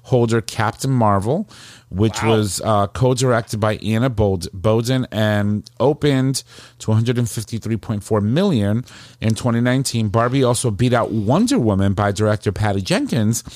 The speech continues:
Speaker 2: Wow.
Speaker 1: And earned, and that movie itself earned a hundred and three million dollars, uh, during the first weekend in twenty seventeen. So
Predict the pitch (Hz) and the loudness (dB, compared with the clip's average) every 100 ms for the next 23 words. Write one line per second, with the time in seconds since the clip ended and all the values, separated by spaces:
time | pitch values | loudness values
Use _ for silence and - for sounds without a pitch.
0 | - 107 147 131 110 120 117 120 120 - | -12 -6 -6 -4 -2 -2 0 0 0 -2
1 | 113 87 - 113 113 139 - 143 127 117 | -8 -12 -6 -2 2 2 2 0 2 2
2 | 104 - 156 - 110 107 95 101 95 98 | 0 0 0 0 0 0 0 0 0 0
3 | 95 - 98 92 92 92 87 87 60 57 | -2 -2 -2 0 0 -2 -2 -2 -4 -6
4 | - - - - - - 110 104 113 104 | -6 -8 -12 -20 -16 0 0 2 2 2
5 | - 117 - 110 104 104 101 98 - 101 | 2 0 2 0 0 0 0 0 -2 -2
6 | 92 - 87 90 - 90 - 98 | -2 -2 -2 -4 -4 -2 0 0